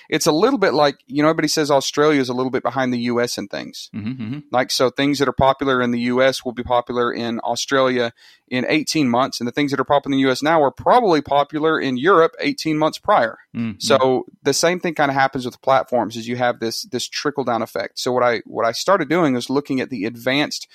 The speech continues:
Speaker 1: communication and social mediums for product ideas and trending topics, trending keywords,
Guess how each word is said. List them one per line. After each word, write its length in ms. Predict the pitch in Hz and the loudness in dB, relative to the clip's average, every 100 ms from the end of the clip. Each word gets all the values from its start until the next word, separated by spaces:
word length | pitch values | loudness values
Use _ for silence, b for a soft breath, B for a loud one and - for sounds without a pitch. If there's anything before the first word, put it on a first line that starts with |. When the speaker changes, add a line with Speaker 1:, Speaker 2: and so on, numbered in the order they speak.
| B B | B B
Speaker 1:
communication 680 | - 139 147 139 135 127 - | -6 0 0 0 -2 -2 -4
and 100 | 117 | -6
social 380 | - 131 139 131 | -2 -2 -2 -2
mediums 500 | 123 120 117 117 113 | -2 -4 -6 -6 -8
for 320 | - 113 113 - b b - | -4 -2 -4 -6 b b -6
product 420 | 127 139 156 - | 0 2 0 0
ideas 560 | 147 139 143 143 139 - | 0 0 0 0 0 -6
and 200 | 117 113 | -10 -8
trending 560 | - - 139 147 143 | -8 -4 -4 -2 -4
topics, 480 | 131 131 135 135 - | -2 -2 -2 -4 -10
trending 340 | - 127 123 | -8 -6 -6
keywords, 500 | 117 131 127 139 135 | -8 -8 -4 -2 -4